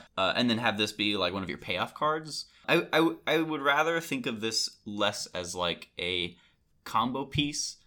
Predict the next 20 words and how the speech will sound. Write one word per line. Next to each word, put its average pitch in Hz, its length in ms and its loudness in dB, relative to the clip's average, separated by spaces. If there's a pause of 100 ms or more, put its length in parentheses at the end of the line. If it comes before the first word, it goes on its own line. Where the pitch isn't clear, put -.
(180)
and 101 200 0
more 98 280 0
of, 90 200 -4
like, 87 420 -2
a, 87 560 -4
just - 320 -2
an 120 140 2
additional 98 800 -2 (380)
card 82 320 2
to - 60 -10
put - 280 -2
in 90 180 -6
the 87 80 -4
decks 87 320 -6
that 90 120 -4
are 90 140 -4
already 92 420 0
wanting 90 460 -6
to 87 120 -10
run 85 540 -6